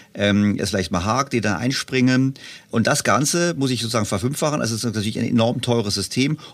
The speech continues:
Und gleichzeitig müssen die großen Kunden, die Industriekunden, sich auch verfünffachen. Und das ganze System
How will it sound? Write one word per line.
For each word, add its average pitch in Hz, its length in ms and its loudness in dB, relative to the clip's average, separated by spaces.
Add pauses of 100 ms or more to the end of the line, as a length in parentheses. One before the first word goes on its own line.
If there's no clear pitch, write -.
Und 220 420 6 (420)
gleichzeitig 147 540 2
müssen 131 240 2
die 123 80 2
großen 117 380 2
Kunden, 147 240 0
die 139 80 4
Industriekunden, 131 760 0
sich 113 220 -2
auch - 140 0
verfünffachen. 113 840 0 (880)
Und 131 140 4
das 113 100 2
ganze 160 320 2
System 139 560 0